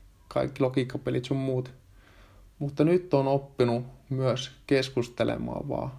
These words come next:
Eli jos kaverit mietitte, että ei kai sit Roopelta tuu taas jotain pelejä,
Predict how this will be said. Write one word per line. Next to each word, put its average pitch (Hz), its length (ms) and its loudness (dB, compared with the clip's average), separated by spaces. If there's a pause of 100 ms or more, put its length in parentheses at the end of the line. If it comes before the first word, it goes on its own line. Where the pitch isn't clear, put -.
(1600)
Eli 117 200 4
jos 139 220 2
kaverit 139 520 4
mietitte, 127 520 2
että 127 280 -2 (2500)
ei 143 140 4
kai 135 160 4
sit 131 140 -2
Roopelta 131 400 4
tuu 127 180 2
taas 123 340 2
jotain 120 360 0 (320)
pelejä, 147 460 8